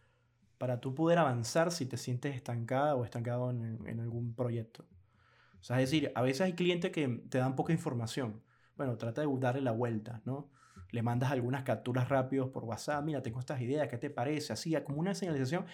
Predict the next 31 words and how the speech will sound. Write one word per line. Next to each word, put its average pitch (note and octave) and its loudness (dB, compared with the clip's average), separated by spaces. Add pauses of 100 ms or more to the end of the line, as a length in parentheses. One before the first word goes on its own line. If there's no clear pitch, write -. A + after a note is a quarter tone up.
(140)
Ah, G3 8
no, G#3+ 10
y E3 6
de C#3+ 4
repente F#3 4
dice F3+ 4
mucho, G3 4
dice, E3 0
"No, B3 8
yo G#3+ 6
no, A3+ 6
no, A#3 6
eso A3+ 4
a - 8
mí G#3+ 8
no A3 6
me G#3 8
gusta", G3 6
o B2 2
"No, F#3 2
no, G#3 4
algo G3+ 4
más A3 4
simple G#3+ 4
que F#3 4
eso". D3 0 (280)
Y D#3 8
ahí F#3+ 10
ganaste E3+ 6
mucho G#3 6
terreno. D3 2